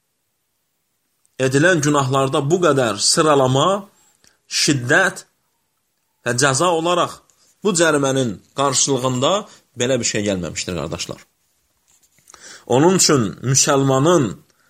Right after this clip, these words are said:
haqsız yerə öldürülməsi böyük günahlardan biridir, qardaşlar. Haqsız yerə öldürülməsi böyük günahlardan biridir.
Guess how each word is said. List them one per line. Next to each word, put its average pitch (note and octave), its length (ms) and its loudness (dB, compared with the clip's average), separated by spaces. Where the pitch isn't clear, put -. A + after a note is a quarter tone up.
haqsız D3+ 600 -2
yerə C3+ 280 0
öldürülməsi B2 800 2
böyük D#3 760 2
günahlardan B2+ 840 0
biridir, A#2+ 300 -2
qardaşlar. F#2 640 -8
Haqsız E3 400 0
yerə B2 300 2
öldürülməsi A#2+ 840 2
böyük D3 440 4
günahlardan A2+ 680 0
biridir. F2 380 -4